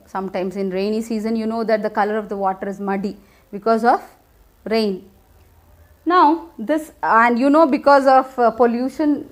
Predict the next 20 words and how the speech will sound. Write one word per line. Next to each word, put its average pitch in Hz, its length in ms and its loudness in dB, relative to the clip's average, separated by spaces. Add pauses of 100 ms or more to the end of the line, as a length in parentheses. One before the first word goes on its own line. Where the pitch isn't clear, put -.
(160)
wa-, 208 260 -4
the 202 200 -4
direct 214 380 0
water 233 240 0
we 247 120 -4
get, 226 400 -6 (500)
the 214 80 -12
tap 226 280 2
water 233 220 2
may 233 140 0
be 233 120 0
acidic 226 440 0
also, 196 340 2
may 214 140 -6
contain 226 400 0
some 277 260 -2
acids. 196 580 -6
You 233 120 -4
have 226 160 -4
learnt 220 400 -6